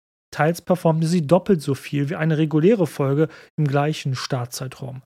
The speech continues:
Vielen lieben Dank dafür. Doch nun kehren wir zurück ins Mittelalter. Zu Heribert,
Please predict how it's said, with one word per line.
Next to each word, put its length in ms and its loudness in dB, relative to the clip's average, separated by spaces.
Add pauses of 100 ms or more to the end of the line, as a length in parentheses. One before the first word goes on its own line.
(280)
Vielen 320 8
lieben 280 10
Dank 260 8
dafür. 460 -6 (960)
Doch 180 -2
nun 260 6
kehren 300 2
wir 120 0
zurück 520 -4 (100)
ins 400 -4
Mittelalter. 640 -8 (440)
Zu 120 2
Heribert, 680 4